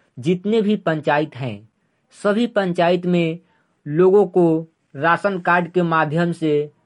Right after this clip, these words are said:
राष्ट्रीय खाद्य सुरक्षा अधिनियम दो हज़ार तेरह के अंतर्गत पाँच केजी per व्यक्ति के दर से राशन देने का सरकार द्वारा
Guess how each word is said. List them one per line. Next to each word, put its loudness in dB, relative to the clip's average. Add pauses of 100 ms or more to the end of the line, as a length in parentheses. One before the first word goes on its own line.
(220)
राष्ट्रीय 0 (100)
खाद्य -2
सुरक्षा 0
अधिनियम -2
दो 2
हज़ार 0
तेरह -2
के -2
अंतर्गत -2 (400)
पाँच 0
केजी 0
per 2
व्यक्ति -2
के -2
दर 2
से 0 (200)
राशन 0
देने -2
का 0 (440)
सरकार 4
द्वारा 2